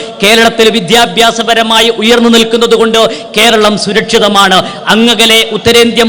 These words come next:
പ്രാന്തപ്രദേശങ്ങളിലോ ഇങ്ങനെ തീവ്രവാദത്തിൻ്റെയും ഭീകരവാദത്തിൻ്റെയും പേരിൽ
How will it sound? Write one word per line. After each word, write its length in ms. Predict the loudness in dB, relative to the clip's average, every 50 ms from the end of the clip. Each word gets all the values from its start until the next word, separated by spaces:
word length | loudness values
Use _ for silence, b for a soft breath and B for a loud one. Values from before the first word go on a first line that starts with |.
| -2 0
പ്രാന്തപ്രദേശങ്ങളിലോ 1080 | 0 0 0 0 -2 -2 -2 -2 -2 0 -2 -2 0 -2 -2 0 0 0 2 2 2 0 B B B B -6 -2 0
ഇങ്ങനെ 300 | 2 2 2 2 2 0 -2 -2
തീവ്രവാദത്തിൻ്റെയും 1000 | -4 -2 -2 0 0 0 0 0 0 0 0 -2 -2 -2 0 0 0 0 0 0 0 0 0
ഭീകരവാദത്തിൻ്റെയും 1000 | 0 0 2 2 2 2 2 2 0 0 -2 -2 -4 -2 -2 0 0 0 -2 -2 0
പേരിൽ 300 | 0 2 2 2 2 2